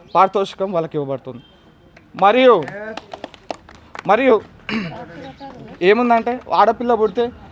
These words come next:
వాళ్ళకు, ఆ, తక్షణ సాయం అంటే వాళ్ళ ఆ అమ్మ అకౌంట్లో ఆడపిల్ల పుడితే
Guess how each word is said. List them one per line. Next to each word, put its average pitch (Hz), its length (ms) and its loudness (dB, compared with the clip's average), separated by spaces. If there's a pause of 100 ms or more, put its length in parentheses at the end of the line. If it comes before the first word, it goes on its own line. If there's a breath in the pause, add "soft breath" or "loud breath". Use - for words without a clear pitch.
(120)
వాళ్ళకు, 196 580 2 (120)
ఆ, 190 460 4 (300)
తక్షణ 247 260 0
సాయం 214 340 2
అంటే 214 180 0
వాళ్ళ 208 320 2
ఆ 196 340 4
అమ్మ 208 200 4
అకౌంట్లో 214 600 4 (360)
ఆడపిల్ల 240 400 4
పుడితే 233 400 4